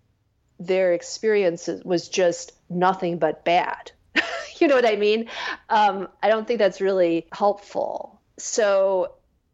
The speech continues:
but when we get into a more ambiguous territory and things that we consider positive and negative are going on at the same time,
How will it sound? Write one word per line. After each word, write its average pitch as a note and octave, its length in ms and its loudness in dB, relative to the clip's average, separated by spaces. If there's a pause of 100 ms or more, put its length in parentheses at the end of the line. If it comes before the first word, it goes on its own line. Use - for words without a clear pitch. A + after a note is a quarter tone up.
(260)
but G3 180 0
when G#3 120 0
we A3+ 100 -2
get A3+ 200 2
into A#3 260 -2
a G3+ 60 -2
more F#3 240 0
ambiguous F3+ 720 -2
territory E3 840 0
and E3 320 0
things F3 240 0
that E3 80 -2
we D#3+ 140 2
consider - 480 -2
positive D#3 380 0
and D#3 100 -4
negative D#3+ 320 2
are D#3+ 80 2
going D#3+ 260 0
on D#3 120 0
at D#3 40 -2
the D#3 60 -4
same D3+ 280 -2
time, F3 500 2